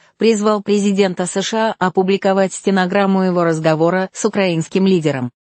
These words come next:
Накануне Трамп в своем твиттере обвинил американские сми в фабрикации истории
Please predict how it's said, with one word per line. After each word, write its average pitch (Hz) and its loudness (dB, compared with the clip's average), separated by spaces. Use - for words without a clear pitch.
Накануне 240 2
Трамп 247 0
в - -20
своем 214 2
твиттере 226 0
обвинил 196 2
американские 190 0
сми 208 0
в - -10
фабрикации 175 0
истории 247 0